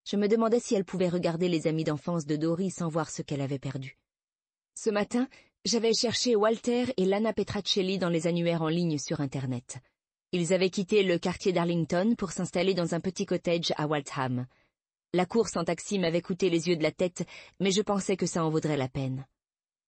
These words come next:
Merci d'avoir accepté de me recevoir au pied levé », dis-je. « Mais non, mais non, nous avons toujours le temps pour les vieux amis. Crème ? Sucre ? Voudriez-vous une tranche de cake à la banane ?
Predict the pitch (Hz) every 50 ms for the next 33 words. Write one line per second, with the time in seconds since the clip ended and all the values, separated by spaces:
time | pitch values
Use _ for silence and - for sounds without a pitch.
0 | _ - 214 208 196 - - - 214 190 180 170 170 165 170 - - - 180 -
1 | - 196 175 170 160 165 170 170 160 - - 175 160 175 156 147 156 147 - -
2 | 143 143 135 143 139 - _ _ _ _ _ _ _ 151 156 165 139 123 - 139
3 | - - _ _ _ _ _ _ _ _ _ _ _ _ _ _ 285 277 294 294
4 | 262 269 262 220 190 180 165 165 190 190 196 196 196 180 170 - - - - -
5 | - _ _ _ - 285 277 - 269 240 226 226 - - 202 175 208 202 185 185
6 | 180 - - 202 180 170 - 165 160 160 165 143 170 165 - 165 156 156 156 147
7 | - _ _ _ _ _ _ _ _ _ _ _ - - - 262 294 311 330 -
8 | _ _ _ _ _ _ _ - - - 294 - - - - - - _ _ _
9 | _ _ _ _ _ _ _ _ _ 214 208 254 262 254 254 262 233 202 202 226
10 | 214 190 180 - - 214 214 208 180 - 233 233 - 208 190 - 202 185 190 190
11 | 202 202 226 262 320 320 277